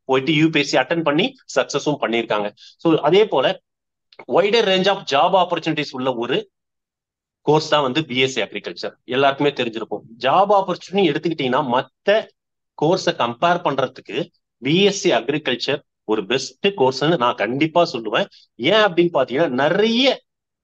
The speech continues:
வேலை வாய்ப்புகள் வந்து இந்த பி எஸ் சி அக்ரி படிக்கிறது மூலியமா இருக்கு. அதுல முக்கியமா லாஸ்டா சொன்னது போலதான் யூ பி எஸ் சி எல்லாருக்குமே தெரிஞ்சிருக்கும். So, இது நிறைய சொல்லிட்டே போகலாம். யூ பி எஸ் சி இருக்கலாம்,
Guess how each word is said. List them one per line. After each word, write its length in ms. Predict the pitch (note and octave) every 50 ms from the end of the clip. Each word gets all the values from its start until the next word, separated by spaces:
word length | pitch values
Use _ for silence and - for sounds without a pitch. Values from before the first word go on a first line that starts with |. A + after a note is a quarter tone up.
| _ _ _ _ _
வேலை 240 | - C#3 D#3+ F3 E3
வாய்ப்புகள் 380 | D3+ C#3 C3+ C3+ C3 A#2 B2
வந்து 320 | A2+ A2 A2+ A2+ C3+ F3 E3+
இந்த 200 | C#3 B2+ B2 A2+
பி 140 | A2+ B2 C3+
எஸ் 160 | C#3+ D3 -
சி 80 | C3+
அக்ரி 20 | A#2
படிக்கிறது 500 | A#2+ A#2 - A#2 A2 A2 B2 A#2 - A2+ A2
மூலியமா 240 | A#2 A#2 A2+ A2 G#2+
இருக்கு. 280 | G#2 - - B2+ D3 - - - -
அதுல 240 | - - C#3+ E3 -
முக்கியமா 400 | - - - - E3+ E3 E3 E3+
லாஸ்டா 320 | E3 - C#3 C#3 - D#3 D3
சொன்னது 400 | - - B2+ C3+ C3+ C3+ C3+ C3+
போலதான் 300 | B2+ A#2+ A#2+ A#2 C#3+ F#3+ G3 - _ _ _ _
யூ 240 | - C3+ E3+ F3+ F3
பி 120 | F3 D#3+
எஸ் 160 | C#3+ C3+ -
சி 180 | - G#2+ G2+ - -
எல்லாருக்குமே 400 | B2+ A#2+ A#2+ A#2 - - B2 B2+
தெரிஞ்சிருக்கும். 600 | B2 - A#2 A2+ A2+ A2+ A2 A2 B2 C#3 F#3 F3+ - - - _ _
So, 180 | - - B2+ B2
இது 200 | C#3 C#3 C3+ C#3+
நிறைய 360 | B2+ A#2 B2+ E3 E3+ F#3 G#3
சொல்லிட்டே 460 | G3+ - E3 D3 D#3 E3 D#3+ F3 F#3
போகலாம். 300 | F3+ D#3+ C3+ C#3 B2+ A#2+
யூ 140 | A2+ A#2 C3+
பி 140 | C3 C3 C#3
எஸ் 120 | C#3 C3+
சி 80 | - C#3
இருக்கலாம், 640 | C3 C3 B2+ B2+ - _ - B2+ C3 C3 C3+ C3